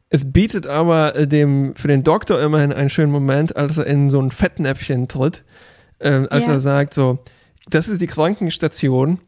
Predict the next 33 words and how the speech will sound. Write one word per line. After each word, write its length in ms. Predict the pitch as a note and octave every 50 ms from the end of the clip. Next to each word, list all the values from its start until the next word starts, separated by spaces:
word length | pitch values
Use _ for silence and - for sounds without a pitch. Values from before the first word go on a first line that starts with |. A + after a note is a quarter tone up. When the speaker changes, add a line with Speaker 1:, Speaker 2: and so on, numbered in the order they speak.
| _ _ _ _ _ _ _ _ _ _ _ _ _ _
Speaker 1:
und 340 | - D#3 C#3+ C#3 C#3 C#3 -
ich 200 | F3+ - - -
hoffe, 240 | F#3 F#3+ - F#3 D3+
Sie 200 | C#3+ D#3 E3+ D#3
hier 180 | D3 F3+ E3 -
bald 340 | - C#3 D3+ C#3 D3 -
wieder 180 | - E3 E3 D3
begrüßen 500 | B2+ D3 C3 D3+ C#3+ E3+ F3+ F#3 E3+ C#3+
zu 380 | - - C#3+ C3 B2+ B2+ C3+ -
dürfen. 500 | - C#3 C#3+ C3+ B2 A2+ - C3 A#2 A#2+ - - _ _ _ _ _ _ _ _ _ _
Äh, 220 | C3+ C3 B2 B2 - -
aber 180 | C3 C3+ D3+ D3+
nicht 200 | F3 G3 - B3
Speaker 2:
Ach 40 | C4+
so. 40 | D3
Speaker 1:
verletzt“, 400 | C3+ E3 D#3+ C4 A#3+ C4 B3 -
oder 240 | - C#3+ B2+ A#2+ B2
irgendwie 360 | G3 G#3+ A#3+ A#3 A#3 G#3+ F3+
sowas 360 | D#3 E3+ E3 D3 B2+ B2 -
ist 180 | D3+ D3+ - -
das, 200 | C#3+ C#3 - -
ne? 60 | -
Speaker 2:
Ja, 140 | B3 C#3 -
ja, 200 | C#4+ C4+ C4+ C4
ja, 320 | C4 B3+ A#3+ A#3+ A3+ - A#3+
stimmt. 460 | - - - C#4+ C4+ B3 A3 G#3+ -
Irgendwie 320 | - B3+ C4 C4+ B3+ B3 A#3+
sowas 420 | A#3+ A#3 A#3 A#3 A3+ A3+ A3+ -
war 200 | A3 G#3 G#3+ A3
da, 200 | A3 G#3 G#3 G#3+
ja. 160 | A3 A3 A3
Speaker 1:
Sehr, 180 | D#3+ C#3+ - - -
sehr 140 | D3+ D#3